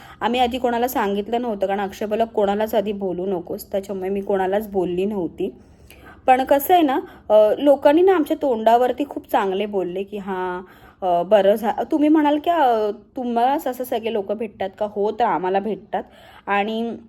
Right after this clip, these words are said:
लोकांना असं वाटतं की ती गोष्ट आमच्यापर्यंत पोचत नाही, पण, अ, त्यांचं खूप गैरसमज आहे हा. जेव्हापासून म्हणजे आम्हाला कळालंय ना की फक्त आमच्या तोंडावरती चांगलं बोलतात की, "हां, चांगली गोष्ट आहे, एसी घेतली" वगैरे. का सर्वसामान्य माणूस रेंट,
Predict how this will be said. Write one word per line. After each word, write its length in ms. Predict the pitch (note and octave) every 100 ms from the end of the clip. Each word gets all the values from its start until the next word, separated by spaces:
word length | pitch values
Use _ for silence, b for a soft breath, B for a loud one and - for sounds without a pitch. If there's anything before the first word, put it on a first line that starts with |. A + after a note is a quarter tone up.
| -
लोकांना 460 | C4 B3 C#4 C4+ D4+
असं 200 | C#4+ C#4+
वाटतं 320 | C4 B3+ C4+ C4+
की 80 |
ती 160 | C#4 C4+
गोष्ट 260 | B3 B3+ D4+
आमच्यापर्यंत 640 | A3+ G3+ B3 A#3+ B3 B3
पोचत 460 | B3 A#3 G3+ A3+ A3
नाही, 180 | G3+
पण, 220 | A3 G#3 G#3+ A3 B B B
अ, 220 | G#3 G3+ G3 G3+ -
त्यांचं 340 | B3 A3+ B3 B3
खूप 180 | C#4+ A#3
गैरसमज 640 | A3 A3 B3 B3 B3 A#3+
आहे 80 | A3+
हा. 200 | G#3 A3+ - B B - G3+
जेव्हापासून 640 | B3 B3 C4+ - C4+ D4+
म्हणजे 160 | C#4+ D4
आम्हाला 280 | C4 B3 C4
कळालंय 520 | C4 B3 A#3 B3+ A#3+
ना 140 | G#3
की 140 | A3 C4
फक्त 300 | C#4 C4 D4+
आमच्या 240 | D4 D#4 D4+
तोंडावरती 580 | A#3+ G#3+ A3 A#3+ A#3
चांगलं 400 | B3+ A#3 G3+ G3+
बोलतात 300 | G#3+ F#3+ G3 F#3+
की, 60 | A3+
"हां, 340 | G3+ G3 F#3+
चांगली 380 | G3 G#3 F3 F3+
गोष्ट 340 | F#3+ F#3+ - G3
आहे, 160 | F#3+
एसी 240 | F3+ - G3
घेतली" 540 | G3 F3 F3+ F3 F#3
वगैरे. 520 | F3+ F3 E3 E3+ F3 - B B B B _
का 260 | D#4 C#4+ D#4+
सर्वसामान्य 800 | E4 B3+ B3+ D4 A#3+ A#3+ A#3+ B3
माणूस 400 | B3 A3+ A3+ A#3
रेंट, 280 | A#3 A3